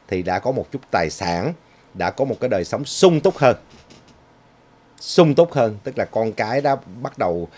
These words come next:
à, đi học là đại học rồi, thì thời điểm này là cái thời điểm mà rất là, à, tốt cho những người đó là họ có thể, à, làm nhàn nhã hơn, không có cần giống như cái giai đoạn đầu tiên.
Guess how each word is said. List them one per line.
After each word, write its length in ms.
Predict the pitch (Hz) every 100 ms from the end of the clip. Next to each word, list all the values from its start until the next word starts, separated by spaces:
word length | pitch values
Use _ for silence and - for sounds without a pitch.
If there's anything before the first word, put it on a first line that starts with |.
| - -
à, 140 | - 85
đi 180 | 120 107
học 260 | 87 -
là 160 | 98 90
đại 180 | 85 92
học 180 | 87 -
rồi, 220 | 87 80 -
thì 100 | 87 95 -
thời 140 | 90 87
điểm 180 | 85
này 120 | 127 95
là 60 |
cái 160 | - 107
thời 100 | 85
điểm 160 | 85
mà 100 | 117
rất 160 | 87 151
là, 120 | 131 85 - -
à, 160 | 95 85 - - -
tốt 220 | 151 190
cho 80 | 151 113
những 140 | 107
người 100 | 98
đó 220 | 87 104
là 160 | 131 85
họ 160 | 78
có 120 | 85 113
thể, 300 | 80 98 135
à, 140 | 110 - - -
làm 300 | 107 98 101
nhàn 240 | 107 98
nhã 120 | 95
hơn, 280 | 98 123 98 - _ _ _ _ _ _
không 200 | - 143
có 80 | 131 127
cần 240 | 101 90
giống 120 | 104
như 60 | 143
cái 160 | 139 131
giai 140 | 107
đoạn 220 | 87 80
đầu 160 | 90 78
tiên. 180 | 107